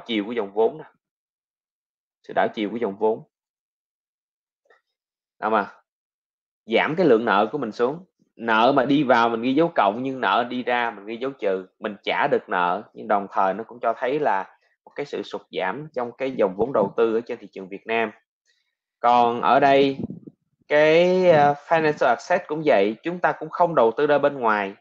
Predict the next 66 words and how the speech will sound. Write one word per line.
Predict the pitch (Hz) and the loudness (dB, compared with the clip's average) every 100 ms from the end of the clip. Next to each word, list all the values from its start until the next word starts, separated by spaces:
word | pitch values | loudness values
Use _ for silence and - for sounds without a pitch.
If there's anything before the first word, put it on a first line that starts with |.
| _ - | _ -16
Chúng | 165 | -4
ta | 170 | 0
mà | 147 120 | 2 4
đầu | 117 117 | 4 4
tư | 143 | 2
ra | 143 | 2
bên | 147 131 | 2 2
ngoài | 123 113 117 | 2 4 2
đó, | 147 - _ _ _ _ _ - | 0 -4 _ _ _ _ _ -4
thì, | 113 113 113 113 | 0 2 4 6
à, | 113 113 | 6 6
ở | - 139 | 4 4
đây, | 143 139 143 | 4 4 4
à, | 135 139 139 _ _ _ _ _ - | 4 2 -2 _ _ _ _ _ -8
chúng | 180 | 0
ta | 180 | 2
mà | 123 | 4
đầu | 120 | 4
tư | 120 147 | 4 4
ra | |
bên | 147 143 | 2 2
ngoài | 120 113 110 | 0 0 -2
thì | 104 | -6
chúng | 117 | -4
ta | 139 | -2
ghi | 135 | 0
dấu | 131 160 | -2 0
cộng. | 117 87 98 _ _ _ _ _ _ _ _ _ _ _ - | 0 -2 -8 _ _ _ _ _ _ _ _ _ _ _ -4
Đúng | 113 | 0
không? | 113 156 | 0 -2
Chúng | 160 | -2
ta | 160 | 0
có | - 196 | 0 2
tài | 139 113 | 2 2
sản | - 127 | 0 -2
ở | 156 | -2
nước | 180 | -2
ngoài, | - 110 101 101 _ _ _ _ - | 0 0 0 -6 _ _ _ _ -10
nhưng | 139 147 | -4 0
mà | 120 | 2
ở | |
đây | 139 139 | 4 4
là | 127 | 2
chúng | 123 | 0
ta | 139 131 104 | -2 -4 2
giảm | 101 82 170 190 | 2 2 0 0
tài | 110 | 0
sản | 92 139 | -2 -2
đầu | 117 | -2
tư | 127 131 | -2 -6
nước | 151 | -4
ngoài. | 113 107 104 | -2 -2 -2
Điều | 104 | -4
này | 107 | -4
cho | 107 | -6
thấy | 127 143 | -6 -4
là | 123 | -6
chúng | 135 131 | -6 -6
ta | 127 | -4
cũng | 107 110 | -4 -4
là | 151 | -4
người | 117 101 | -4 -4
rút | 98 147 | -6 -8
vốn | 127 151 156 | -6 -6 -4
về | 101 | -6
nước. | 107 | -6